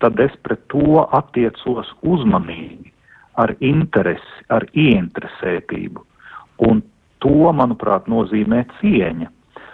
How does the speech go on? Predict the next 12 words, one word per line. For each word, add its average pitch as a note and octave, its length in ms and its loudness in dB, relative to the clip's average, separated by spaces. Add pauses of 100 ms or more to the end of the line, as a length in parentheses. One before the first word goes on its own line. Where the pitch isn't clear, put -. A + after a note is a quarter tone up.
(140)
Un B2 340 4
ja C3+ 480 2
es C3 240 -2
pietiekam A#2+ 600 0
augstu B2 420 -2
vērtēju G#2 600 0
arī F#2+ 180 -2
pats - 460 -4
sevi, E3+ 380 0 (500)
nu, G#2 160 -2
tad A2+ 220 0
es G#2+ 120 -4